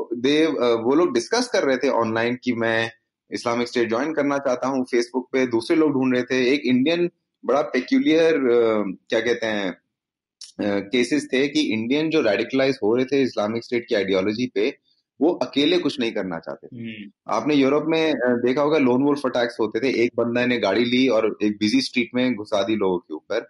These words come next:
Speaker 1: पांच लोग मर गए।
Speaker 2: हम्म।
Speaker 1: अ, तो जर्मनी में हुआ, ये फ्रांस में हुआ। यहाँ पे लोग अपने ग्रुप्स बनाना चाहते थे,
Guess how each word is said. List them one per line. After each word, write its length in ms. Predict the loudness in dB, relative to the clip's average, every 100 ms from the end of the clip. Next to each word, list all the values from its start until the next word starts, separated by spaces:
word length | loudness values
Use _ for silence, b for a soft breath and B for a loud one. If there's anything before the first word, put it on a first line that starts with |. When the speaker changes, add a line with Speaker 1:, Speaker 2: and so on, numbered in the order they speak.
| _ _ _
Speaker 1:
पांच 220 | -4 -2 -4
लोग 140 | -4
मर 120 | -4
गए। 400 | -8 -12 -20 -16
Speaker 2:
हम्म। 120 | -16
Speaker 1:
अ, 480 | -16 -4 -2 0 0
तो 420 | 0 2 2 2
जर्मनी 360 | 2 2 4 4
में 100 | 4
हुआ, 200 | 4 2
ये 140 | 2
फ्रांस 340 | 0 -2 -6 -6 -10
में 60 |
हुआ। 160 | -12 -14 _ _ _
यहाँ 260 | -4 -2 -2
पे 160 | 0 2
लोग 440 | 4 2 0 -6 _ _ _ _ _ -6
अपने 540 | -2 0 2 0 -4 -8
ग्रुप्स 320 | 0 0 0 -2
बनाना 300 | 0 0 -2
चाहते 300 | -2 -4 -6
थे, 120 | -6